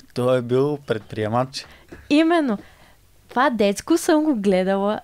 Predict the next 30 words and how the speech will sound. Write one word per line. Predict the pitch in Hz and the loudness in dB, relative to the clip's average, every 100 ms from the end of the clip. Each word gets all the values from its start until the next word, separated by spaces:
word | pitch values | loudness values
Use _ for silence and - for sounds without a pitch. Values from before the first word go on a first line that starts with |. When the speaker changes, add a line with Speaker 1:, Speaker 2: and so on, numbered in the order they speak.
| - | -8
Speaker 2:
не | 302 | -2
мога | 320 262 | 0 2
да | 233 | 0
ти | - | -2
кажа | 208 202 | -4 -2
колко | 202 | -4
пъти. | 185 214 - | -4 -6 -4
Значи | 277 - | -6 -4
можеше | 269 254 220 | -4 -2 -2
да | 190 | 0
го | |
мютнат | 185 240 - 339 - | 2 0 -2 -6 -2
и | |
аз | 226 | -4
ще | 202 | -4
говоря | 175 156 160 156 | -6 -2 -2 0
заедно | 160 151 | -2 -4
с | 165 - | -6 -6
него. | 165 | -8
Speaker 1:
Стига. | - - 123 120 95 | -10 -8 -6 -6 -6
Speaker 2:
Заедно | 196 180 180 | -4 -2 -2
с | - | -4
роботите. | 170 165 - - 214 | -8 -8 -10 -8 -6
Speaker 1:
Ама | 107 101 | -4 -6
това | - 110 | -6 -6
за | 123 | -6
деца | 113 104 107 107 | -8 -6 -6 -4
ли | |
е | 127 | -4
насочено? | 113 - 101 - 95 | -8 -10 -12 -10 -12